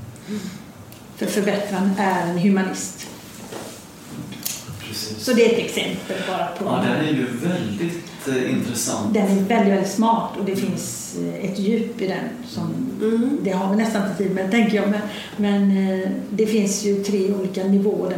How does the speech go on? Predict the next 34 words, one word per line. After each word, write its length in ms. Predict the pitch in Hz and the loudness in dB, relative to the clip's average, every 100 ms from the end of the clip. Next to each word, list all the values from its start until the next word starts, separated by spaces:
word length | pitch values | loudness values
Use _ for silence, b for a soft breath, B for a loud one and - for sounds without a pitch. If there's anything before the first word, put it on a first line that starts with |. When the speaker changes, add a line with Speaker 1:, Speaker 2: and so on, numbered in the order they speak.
| - | -2
Speaker 2:
man 80 | 202 | 0
är 160 | 202 190 | 2 0
osund, 640 | - - 190 226 196 185 | -4 -2 0 2 2 0
till 160 | - 190 | -2 -2
exempel. 500 | 180 - 170 - 196 | -2 -6 -8 -8 -6
Det 80 | 190 | -4
finns, 360 | 196 - - - B B B B - | -2 -4 -6 -12 B B B B -10
eh, 240 | - 247 | -8 -4
om 40 | 214 | -2
man 100 | 196 | -2
säger 260 | 190 190 190 - - | 0 0 -2 -6 -8
förbättrare, 680 | - 208 196 - - 196 202 | -2 0 0 -2 -6 -2 2
många 300 | 214 196 180 | 2 2 0
kan 140 | - | 0
ju 60 | 226 | 0
få 160 | - 185 | 0 -2
ätstörningar 800 | 190 - - 92 180 98 110 135 | -2 -4 -4 -4 -2 0 0 0
till 80 | 127 | 0
exempel, 640 | 151 254 254 139 143 139 - | 2 2 2 0 -2 0 -2
att 200 | - - | -2 0
man 160 | 226 | 0
börjar 160 | 226 226 | 2 0
kontrollera 520 | 233 202 214 202 196 | -2 0 2 0 0
sig 200 | 190 - - | -4 -6 -8
själv. 560 | 170 160 240 247 247 - - - - B B B B - | -6 -2 -2 -2 -4 -6 -14 -20 -18 B B B B -12
Speaker 1:
Vet 400 | 202 277 269 - | 0 4 4 2
du, 200 | 180 160 - - | 2 0 0 -2
Carina, 420 | 202 208 190 135 95 240 | 0 2 2 0 -2 0
en 100 | 240 | 0
liten 340 | 254 - 147 | 0 -2 -4
fråga 220 | 147 202 170 - | -2 -2 -4 -4
här 260 | 285 254 185 | -4 -2 0
då. 60 | 185 | 0
Speaker 2:
Ja. 300 | 190 247 | 2 2